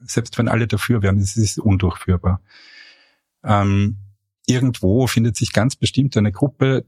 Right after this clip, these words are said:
die das Gefühl hat, einen Vorteil daraus zu haben, dass sie jetzt in eine bestimmte Richtung weiterentwickeln, weiterforschen, die jemand anderen nicht haben will. Wie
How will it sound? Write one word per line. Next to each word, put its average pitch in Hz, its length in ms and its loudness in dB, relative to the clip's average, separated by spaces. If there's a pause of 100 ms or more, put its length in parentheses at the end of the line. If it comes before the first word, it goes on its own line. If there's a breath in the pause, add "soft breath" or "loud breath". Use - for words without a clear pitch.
die 117 100 0
das 107 180 0
Gefühl 117 360 0
hat, 117 200 0
einen 98 220 2
Vorteil 104 400 0
daraus 95 360 0
zu 90 140 -2
haben, 98 360 2
dass 95 180 0
sie 98 100 -2
jetzt 98 220 0
in 101 80 2
eine 92 140 2
bestimmte 110 440 -2
Richtung 101 560 0
weiterentwickeln, 104 920 0
weiterforschen, 104 920 0 (520 soft breath)
die 104 160 2
jemand 95 300 2
anderen 90 340 0
nicht 87 220 -2
haben 82 280 0
will. 90 240 -2 (1300 loud breath)
Wie 117 440 0